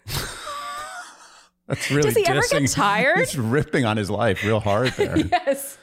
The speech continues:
Speaker 1: it's true.
Speaker 2: It's like it was all shit before now. It was just, like, pointless.
Speaker 1: And Andy, you were on edge this whole time, the whole Neil Lane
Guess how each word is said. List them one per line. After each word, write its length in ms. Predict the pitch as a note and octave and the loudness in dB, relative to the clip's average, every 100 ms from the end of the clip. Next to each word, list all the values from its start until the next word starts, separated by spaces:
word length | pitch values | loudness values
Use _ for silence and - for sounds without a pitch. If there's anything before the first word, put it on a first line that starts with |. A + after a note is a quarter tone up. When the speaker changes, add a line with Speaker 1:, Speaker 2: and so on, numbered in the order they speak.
| - - - | -10 -8 -4
Speaker 1:
it's 320 | C#4+ - - | -4 -4 -8
true. 220 | - C#4+ | -8 -4
Speaker 2:
It's 160 | - E3+ | -2 2
like 120 | C#3+ | 2
it 60 | |
was 140 | D3+ C#3 | 4 4
all 220 | D3+ D3 | 4 4
shit 420 | - - C3+ A#2 | 2 2 2 2
before 300 | G#2+ G2+ A2+ | 0 2 2
now. 320 | G#2+ G#2+ F#2+ | 4 4 4
It 40 | G2+ | 2
was 100 | A2 | 0
just, 240 | - - | -2 -6
like, 260 | D3+ E2+ - | -4 -6 -8
pointless. 720 | - A2+ G2+ F2 E2 - - | -2 -2 0 -4 -4 -8 -12
Speaker 1:
And 200 | - A#3 | -2 0
Andy, 240 | A#3+ B3 B3 | 2 2 2
you 140 | C4+ | 2
were 100 | D#4+ | 2
on 100 | B3 - | 2 2
edge 240 | A3+ G#3+ | 0 0
this 160 | - - | -4 -8
whole 420 | - - A#3+ B3+ | -6 2 4 4
time, 380 | B3+ A3+ F3 D#3 | 2 0 0 0
the 80 | E3+ | -2
whole 180 | F#3 | 0
Neil 260 | F3+ F3+ F3 | 0 0 0
Lane 260 | E3+ D#3+ | -2 -4